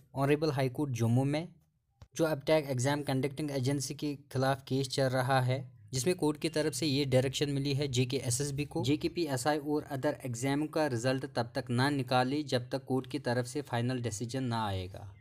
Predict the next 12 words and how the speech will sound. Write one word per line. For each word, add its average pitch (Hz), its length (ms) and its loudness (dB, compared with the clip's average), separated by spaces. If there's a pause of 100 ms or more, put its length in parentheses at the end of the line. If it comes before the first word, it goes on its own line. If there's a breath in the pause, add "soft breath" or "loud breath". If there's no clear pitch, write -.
(200)
तो 131 100 0
दोस्तों, 165 340 0
इस 165 160 -4
केस 156 240 -2
के 170 140 -2
रिलेटेड 160 400 -6
जो 147 120 0
ट्वेंटी 139 460 -2
सेवन 131 360 0
को 160 160 -2
हियरिंग 147 440 0
है, 131 140 2